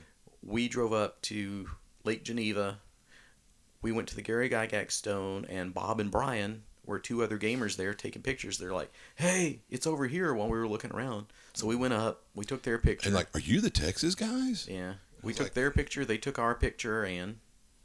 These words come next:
Speaker 2: Yeah, we, we got to be pals with them. We had breakfast with them.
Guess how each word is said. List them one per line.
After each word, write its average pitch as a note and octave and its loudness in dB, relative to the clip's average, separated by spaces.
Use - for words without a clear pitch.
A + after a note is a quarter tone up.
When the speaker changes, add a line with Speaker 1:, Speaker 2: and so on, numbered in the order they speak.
Speaker 2:
Yeah, G#2+ -10
we, G#2 -6
we G#2 -6
got G2+ 0
to F#2 -8
be G2+ -2
pals G#2 2
with G#2+ 0
them. A2 0
We E2+ -6
had D#2 -8
breakfast G2+ -6
with G#2+ 0
them. G#2+ -2